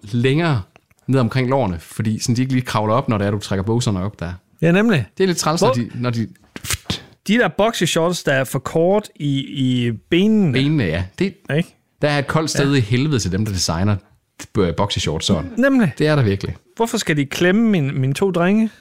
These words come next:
Speaker 1: Det er det.
Speaker 2: Det har jeg ikke behov for.
Speaker 1: Og sådan lige s-, og skave, skave sådan ubehagelige steder der.
Speaker 2: Ja, det, hvis vores sædceller skal virke, når, øh, når lille Peter og lille Anders <laughs> bliver født, ikke?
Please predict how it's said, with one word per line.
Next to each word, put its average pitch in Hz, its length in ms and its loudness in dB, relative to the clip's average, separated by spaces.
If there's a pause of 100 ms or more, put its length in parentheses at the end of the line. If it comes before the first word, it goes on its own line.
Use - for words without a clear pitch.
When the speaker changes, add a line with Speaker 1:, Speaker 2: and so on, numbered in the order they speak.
Speaker 1:
Det - 40 -16
er - 40 -12
det. 151 120 2
Speaker 2:
Det 170 80 2
har 185 60 2
jeg 170 80 2
ikke 185 120 -6
behov 185 220 0
for. 147 160 -4
Speaker 1:
Og 120 80 0
sådan 147 80 2
lige 139 120 2
s-, - 180 -4
og 117 80 -2
skave, 127 600 0
skave 107 680 -2
sådan 131 140 2
ubehagelige 101 480 0
steder 120 300 -2
der. 117 200 0 (320)
Speaker 2:
Ja, 208 160 2 (340)
det, 196 460 4 (180)
hvis 170 260 0
vores 208 200 0
sædceller 185 560 2
skal 135 300 -2
virke, 175 440 0
når, 143 400 0
øh, 117 400 -2 (140)
når 160 220 2
lille 185 300 2
Peter 147 380 0
og 120 200 0
lille 160 200 2
Anders 143 580 -2 (720)
<laughs> - 880 -18
bliver 131 120 2
født, 185 280 2
ikke? 202 160 0